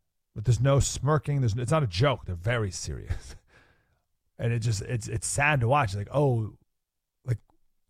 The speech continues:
look what diseases can be infect-, inflicted upon human souls that they think that this is, like, a thing. Like, <laughs> it's just absolute, like, the, how deep we're, we're capable of so much idiocy. It's unbelievable.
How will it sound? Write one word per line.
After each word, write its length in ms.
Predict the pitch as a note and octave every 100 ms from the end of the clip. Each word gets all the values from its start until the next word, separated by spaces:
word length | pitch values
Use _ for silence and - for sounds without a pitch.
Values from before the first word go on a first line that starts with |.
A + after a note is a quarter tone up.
| _ _
look 220 | B2 E3
what 140 | F#3+
diseases 480 | C3 G#2+ B2 E3 C3
can 120 | -
be 120 | A#2+ A2
infect-, 400 | G2+ C#3 B2+ -
inflicted 640 | A#2 - - F3 - B2
upon 480 | G#2 - A#2 A2 G2+ - -
human 580 | - D3 D3 B2+ A2+ F#2+
souls 600 | - - A2+ C#3 A#2 F#2+
that 120 | F#2+
they 120 | G2 G#2+
think 260 | - C3 - _
that 140 | G#2
this 160 | A#2 G#2
is, 120 | G2+
like, 120 | G2+
a 80 | F#2
thing. 420 | - D3 D3+ A#2+ -
Like, 120 | A#2 - B2+
<laughs> 180 | - -
it's 180 | G#3 -
just 200 | - -
absolute, 440 | E3+ - F3 D3+ - - -
like, 160 | F3 F3
the, 180 | F#3 C3 - _
how 360 | C3 E3 F#3+ G#3+
deep 520 | D3+ A#2 B2+ E3+ F3+ - A#2+ - _ _ _ _ _ _ _ _ _ _ - _ D#2 D2 - - -
we're, 140 | C#3+ -
we're 120 | D#3+
capable 340 | - G3 F3+ E3+
of 80 |
so 80 | -
much 140 | D3+ -
idiocy. 500 | G3 G#3 G2+ - C2
It's 100 | F#2
unbelievable. 540 | E3+ D3+ G#3+ F3+ -